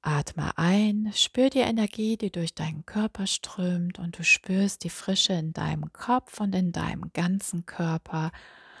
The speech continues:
Und eins, du bist wieder vollkommen im Wachbewusstsein angekommen, voll orientiert und öffnest die Augen.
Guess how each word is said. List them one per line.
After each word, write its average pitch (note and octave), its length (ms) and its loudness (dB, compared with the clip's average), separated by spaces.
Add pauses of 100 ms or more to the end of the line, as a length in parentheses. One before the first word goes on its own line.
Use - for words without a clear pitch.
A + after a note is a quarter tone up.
(380)
Und C4+ 400 2 (360)
eins, D#3+ 680 4
du F3+ 120 -10
bist - 380 -6
wieder E3+ 260 -2
vollkommen G#3+ 800 0
im E3 180 0
Wachbewusstsein E3 1160 0
angekommen, F#3 880 0 (1000)
voll B3 540 4
orientiert F#3+ 1500 0 (380)
und F#3+ 360 -2
öffnest E3 560 -6
die - 140 -12
Augen. D#3+ 800 -2